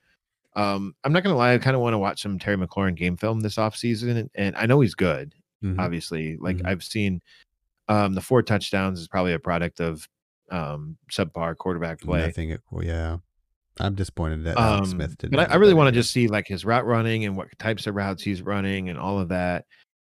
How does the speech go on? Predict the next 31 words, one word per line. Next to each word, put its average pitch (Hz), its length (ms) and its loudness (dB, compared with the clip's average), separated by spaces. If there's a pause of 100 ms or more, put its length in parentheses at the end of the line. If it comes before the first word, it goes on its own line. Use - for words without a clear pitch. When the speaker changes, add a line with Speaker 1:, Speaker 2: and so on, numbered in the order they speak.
(120)
Speaker 1:
just 104 220 -2
to - 80 -10
kind 101 320 -2
of, 80 360 -2 (440)
"Can 117 180 0
this 127 160 0
guy 127 200 4
do 127 180 4
more, 123 420 4
or 101 100 2
is 90 100 -2
he 95 100 -4
just 87 280 -6
a 90 320 0
fast 90 360 -6
guy 90 180 -2
going 87 240 -4
down 80 140 -8
the 73 80 -14
field?" 71 360 -10 (140)
sort 82 260 -8
of, 76 160 -12 (280)
you 90 180 -6
know, 71 320 -10 (1160)
running, 101 340 0
running 98 280 0
deep 98 260 -4
posts 90 420 -4
or, 85 320 -6
you 90 140 -4
know, 82 360 -4